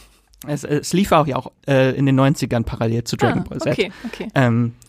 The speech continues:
Speaker 1: genau, kennt halt hier, ist halt hier nicht so bekannt wie Dragon Ball. Ähm, ich bin auf jeden Fall sehr gehypt. Ich habe die letzten Monate damit verbracht, diese hundertzwölf Anime-Folgen zu gucken <laughs> und zu verschlingen. Ähm, deswegen bin ich sehr gespannt, wie das Ganze in Live-Action funktioniert,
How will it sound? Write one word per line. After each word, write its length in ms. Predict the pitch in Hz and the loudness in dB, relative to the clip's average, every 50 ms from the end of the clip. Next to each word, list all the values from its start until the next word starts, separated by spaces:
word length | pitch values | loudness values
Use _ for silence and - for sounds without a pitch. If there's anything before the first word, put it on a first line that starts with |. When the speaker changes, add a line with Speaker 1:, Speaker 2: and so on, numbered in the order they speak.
| - | -10
Speaker 1:
genau, 240 | - - 127 117 113 | -4 -2 0 0 -2
kennt 260 | 117 - 151 151 147 | 0 2 0 2 2
halt 140 | 147 139 - | 2 0 0
hier, 240 | - 131 123 127 - _ _ _ - | 0 -2 -2 -2 -2 _ _ _ -18
ist 140 | 131 - | -14 -8
halt 100 | - 117 | -8 -8
hier 140 | - - 127 | -4 -2 -2
nicht 180 | 117 123 117 - | -2 -2 -2 -4
so 240 | - - 135 127 120 | -2 2 2 2 2
bekannt 420 | 120 120 - - - 120 113 - | 0 -4 -8 -4 -4 -4 -4 -4
wie 60 | 160 | -6
Dragon 280 | - 123 117 110 113 113 | -6 -4 -4 -2 -2 -4
Ball. 220 | 110 110 - 127 - _ - - - - - - _ | -4 -4 -4 -4 -6 _ -20 -20 -20 -20 -20 -16 _
Ähm, 200 | - 143 127 127 - | 0 2 2 2 0
ich 100 | 160 - | -2 0
bin 140 | - 196 196 | 2 2 2
auf 100 | 190 - | 2 2
jeden 100 | 185 - | -2 0
Fall 120 | 196 170 | 0 0
sehr 120 | 143 156 147 | 0 0 0
gehypt. 300 | 160 147 156 151 175 - | 0 0 -2 -2 -2 -2
Ich 80 | - | -8
habe 100 | - 147 | -10 -6
die 60 | - 139 | -4 -2
letzten 300 | 139 147 - - - 151 | -2 -2 -4 -2 -2 0
Monate 300 | 139 151 160 147 - 147 | 2 4 2 2 2 2
damit 240 | 147 147 143 143 | 2 2 2 2
verbracht, 400 | - 151 135 - - 143 143 - | 0 -2 -2 2 0 -2 0 0
diese 180 | 156 135 143 147 | -2 2 4 4
hundertzwölf 540 | 165 175 175 175 - - 139 143 - - - _ | 4 4 2 0 0 -2 -4 -4 -4 -4 -14 _
Anime-Folgen 640 | - 160 190 190 156 131 127 - 127 123 135 127 - | 2 4 4 6 4 4 2 4 2 2 2 2 0
zu 120 | - 139 | -4 -6
gucken 420 | - - - 147 - - - 208 - - - - _ - - | -6 0 -2 -2 0 0 -2 -2 -2 -2 -8 -8 _ -8 -10
<laughs> 280 | - - - - 294 - | -8 -8 -6 -6 -4 -2
und 160 | 165 147 - | -2 -4 -2
zu 100 | - 156 | -4 0
verschlingen. 600 | 147 151 143 143 - 139 131 131 131 135 165 175 - 277 - - - - - - | 2 2 2 2 2 2 2 4 4 4 2 2 -2 -6 -14 -14 -20 -20 -14 -4
Ähm, 240 | - 139 131 147 143 | -2 2 2 2 2
deswegen 240 | - 120 - 135 131 | 0 -2 0 2 2
bin 100 | 135 135 131 | 4 4 2
ich 60 | 120 | 4
sehr 120 | 127 123 | 2 2
gespannt, 260 | 131 143 - - 120 | 2 0 0 0 -2
wie 60 | 113 110 | -2 -2
das 160 | 107 - - | -4 -4 -2
Ganze 240 | 113 120 - - - | -4 -4 -2 -2 -2
in 80 | 117 | -2
Live-Action 500 | 113 113 107 - - 117 - - - 131 | 0 -2 -2 -4 -6 -12 -10 -6 -6 -6
funktioniert, 720 | - - - 120 117 - - 117 117 117 123 123 - - | -6 -4 -6 -6 -6 -4 -2 0 2 2 2 0 0 -4